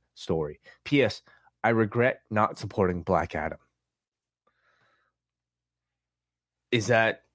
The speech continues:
um, I guess, in reference to, um, is that a suggestion that if Black Adam did better, Dwayne Johnson would not be involved in any of his current business dealings?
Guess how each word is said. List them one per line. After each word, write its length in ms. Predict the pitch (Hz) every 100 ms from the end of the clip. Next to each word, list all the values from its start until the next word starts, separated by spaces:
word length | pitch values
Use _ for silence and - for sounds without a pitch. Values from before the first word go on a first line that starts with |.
| _
um, 580 | 117 113 107 107 101 101 -
I 100 | 104
guess, 460 | 107 101 - - - _ _ _ _ _
in 140 | 117 104
reference 460 | 98 - 113 -
to, 280 | 107 98 98
um, 520 | 92 92 87 87 85 _ _ _ _ _ _ _ _ _ - -
is 160 | 117
that 200 | 131 131 117
a 80 |
suggestion 500 | 110 110 101 - 127
that 220 | 107 104 -
if 360 | - 95 - -
Black 320 | 123 107 101 101
Adam 220 | 98 101
did 220 | 98 85
better, 420 | 87 95 95 95 - - _ _ _ _ _ -
Dwayne 200 | 107 107
Johnson 340 | 98 92 101
would 120 | 90 87
not 160 | 85
be 100 | 110
involved 400 | 107 113 123 143
in 320 | 104 92 92 - _
any 220 | 98 104 98
of 140 | 87 - -
his 180 | 104 95
current 320 | - 110 101
business 400 | 92 98 95 -
dealings? 460 | 101 98 120 165